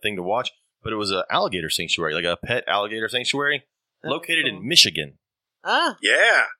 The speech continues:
Speaker 3: they're awesome.
Speaker 1: That I saw that, I was
Speaker 2: Cool.
Speaker 1: like, I reached out to them. I wanna try and get them on 'cause that is, one, a weird fucking place to go. You know what we should do?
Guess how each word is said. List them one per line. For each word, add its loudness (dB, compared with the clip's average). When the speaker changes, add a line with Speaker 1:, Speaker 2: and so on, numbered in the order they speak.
Speaker 3:
they're 4
awesome. 6
Speaker 1:
That 2
I 2
saw 2
that, 2
I 2
was -2
Speaker 2:
Cool. 0
Speaker 1:
like, 0
I 4
reached 2
out 4
to -8
them. 2
I 2
wanna 0
try 0
and -4
get -2
them -4
on 0
'cause -8
that 4
is, -4
one, 0
a -2
weird 0
fucking -4
place 2
to 0
go. 2
You 2
know 2
what -2
we 0
should 4
do? 2